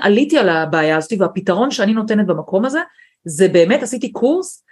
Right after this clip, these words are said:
שהוא מלמד אותך את כל היסודות של כל הדברים האלה. כלומר, ואז אתה יודע להחליט, "רגע, את יודעת מה, דנה?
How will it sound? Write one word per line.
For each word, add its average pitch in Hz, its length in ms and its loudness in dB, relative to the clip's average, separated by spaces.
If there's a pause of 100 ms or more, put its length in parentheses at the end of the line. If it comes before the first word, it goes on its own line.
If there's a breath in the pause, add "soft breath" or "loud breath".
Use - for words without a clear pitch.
(140)
שהוא 247 320 2
מלמד 247 220 4
אותך - 200 -2
את - 60 -4
כל 233 180 4
היסודות 202 640 2
של 185 100 -6
כל 196 180 2
הדברים 190 440 0
האלה. 147 140 -2
כלומר, 175 340 0
ואז 247 160 0 (220)
אתה 294 80 0
יודע 240 200 2
להחליט, 302 380 -2
"רגע, 247 200 -2
את - 500 -12
יודעת 247 120 -8
מה, 285 80 -2
דנה? 294 260 0